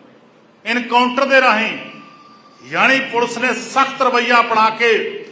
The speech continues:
ਫੜਿਆ ਗਾ, ਜਿਹੜੇ ਕਿਸੇ ਨਾ ਕਿਸੇ ਰੂਪ ਦੇ ਅੰਦਰ ਨਸ਼ਾ ਵੇਚਣ ਦਾ ਕੰਮ ਕਰਦੇ ਸੀਗੇ। ਪਚੱਤਰ ਵਿਅਕਤੀਆਂ ਦੇ ਐਨਕਾਊਂਟਰ ਹੋਏ ਨੇਗੇ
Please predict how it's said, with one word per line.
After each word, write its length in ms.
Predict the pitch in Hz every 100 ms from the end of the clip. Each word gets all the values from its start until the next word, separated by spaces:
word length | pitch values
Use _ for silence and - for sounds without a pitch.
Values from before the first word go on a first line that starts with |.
| - -
ਫੜਿਆ 320 | 196 208 226
ਗਾ, 180 | 220 240
ਜਿਹੜੇ 240 | 226 220
ਕਿਸੇ 280 | 220 220 214
ਨਾ 80 | 214
ਕਿਸੇ 260 | 214 208 202
ਰੂਪ 240 | 202 202
ਦੇ 100 | 202
ਅੰਦਰ 300 | 208 202 254 269 - - - - _ 151
ਨਸ਼ਾ 260 | 175 208
ਵੇਚਣ 400 | 202 170 - 175
ਦਾ 100 | 180
ਕੰਮ 240 | 165 165 160
ਕਰਦੇ 280 | 160 151 160
ਸੀਗੇ। 320 | 151 156 160 160 - - _ _ _ _ 220
ਪਚੱਤਰ 520 | 208 214 214 262 262
ਵਿਅਕਤੀਆਂ 400 | 233 233 240 247
ਦੇ 80 | 247
ਐਨਕਾਊਂਟਰ 480 | 240 220 226 226
ਹੋਏ 220 | 240 226 240
ਨੇਗੇ 640 | 247 247 226 - - -